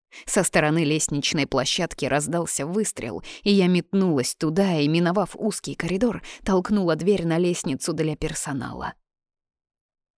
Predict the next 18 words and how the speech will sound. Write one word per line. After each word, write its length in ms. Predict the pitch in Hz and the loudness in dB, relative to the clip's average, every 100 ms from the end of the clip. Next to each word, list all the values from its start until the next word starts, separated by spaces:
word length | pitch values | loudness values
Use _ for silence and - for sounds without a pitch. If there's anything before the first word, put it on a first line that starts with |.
| _ _ 165 | _ _ 0
Едва 360 | 170 156 156 | 2 4 4
не 160 | 151 156 | 4 4
запнулась 640 | 156 143 180 170 147 - | 4 2 2 4 2 0
о 60 | 151 | 2
ноги 320 | 165 175 123 | 4 2 0
сидящего 640 | - 156 156 165 - 143 143 | -2 0 0 0 0 2 2
на 100 | 139 | 2
полу 300 | - 156 156 | 0 -2 -2
Яра 480 | 156 202 180 160 - - - | 0 0 0 -4 -8 -14 2
и 140 | 202 | 6
окаменела, 840 | 185 170 190 185 196 196 196 135 117 | 6 6 4 6 6 6 4 4 2
заметив, 560 | 156 160 170 160 156 | 2 4 4 2 -4
как 240 | - 156 - | -4 -2 2
он 220 | 196 156 | 2 4
прижимал 580 | - 156 170 175 185 165 | 2 2 4 2 2 2
руку 380 | 214 190 - - | 4 2 0 -6
к 100 | 147 | -4
боку, 460 | 151 - 240 208 | -4 -2 -2 -2